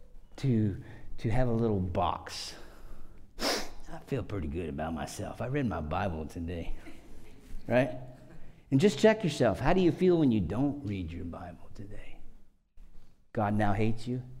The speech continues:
you dirty, rotten sinner." <laughs> Right? You can check your heart. "I didn't pray for fifteen minutes today.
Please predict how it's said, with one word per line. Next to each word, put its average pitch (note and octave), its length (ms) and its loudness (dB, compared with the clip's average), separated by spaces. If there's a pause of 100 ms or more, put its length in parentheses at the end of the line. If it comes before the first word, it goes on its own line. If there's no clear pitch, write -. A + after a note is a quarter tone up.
(160)
you G#2+ 100 -4
dirty, F#2+ 320 -2
rotten F#2+ 280 0
sinner." G#2 400 -2 (680)
<laughs> - 120 6 (680)
Right? D#3 320 10 (280)
You D#3 80 10
can F#3 100 8
check - 300 8
your F#3+ 120 10
heart. A3 280 8 (560)
"I C#3+ 120 8
didn't D#3+ 360 8
pray F3 400 4
for D#3+ 180 2
fifteen D#3+ 600 4
minutes E3+ 240 4
today. B2 540 -2